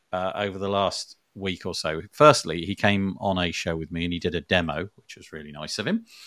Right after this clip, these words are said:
But he also offered up two of his licenses. I'm just gonna refresh this page quickly. And I've, we've decided who the two winners were. The form was open. We had about, I don't know, twenty-five or something like that. And I whittled it down to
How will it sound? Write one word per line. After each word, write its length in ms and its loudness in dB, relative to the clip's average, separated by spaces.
But 120 10
he 100 12
also 580 10
offered 320 4
up 260 4
two 560 4
of 240 4
his 560 2
licenses. 800 2
I'm 80 -2
just 160 -6
gonna 160 0
refresh 400 -2
this 160 -8
page 340 -8
quickly. 360 -4
And 600 8
I've, 260 4
we've 160 6
decided 440 2
who 100 2
the 80 -2
two 240 -2
winners 300 -2
were. 160 2
The 80 -2
form 320 2
was 140 2
open. 360 4
We 100 4
had 100 6
about, 320 4
I 80 0
don't 100 -4
know, 220 -2
twenty-five 760 0
or 120 -4
something 340 -8
like 180 -6
that. 180 -4
And 80 -2
I 40 2
whittled 340 0
it 140 -2
down 340 -2
to 340 -6